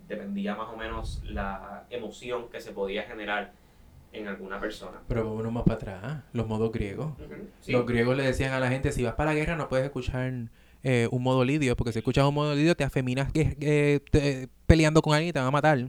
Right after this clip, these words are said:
Speaker 2: Así que no."
Speaker 1: Escorios le llamaban
Speaker 2: Ajá.
Speaker 1: a ellos, como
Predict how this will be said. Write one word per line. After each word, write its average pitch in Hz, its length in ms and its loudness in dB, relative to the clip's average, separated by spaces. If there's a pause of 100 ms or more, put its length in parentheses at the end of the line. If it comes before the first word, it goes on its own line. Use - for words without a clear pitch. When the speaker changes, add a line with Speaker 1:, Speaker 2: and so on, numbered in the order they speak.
(160)
Speaker 2:
Así 139 120 4
que 139 120 4
no." 147 260 6 (180)
Speaker 1:
Escorios - 560 2
le 107 140 4
llamaban 113 580 2
Speaker 2:
Ajá. 175 380 6
Speaker 1:
a 117 180 4
ellos, 110 280 2
como 120 340 -6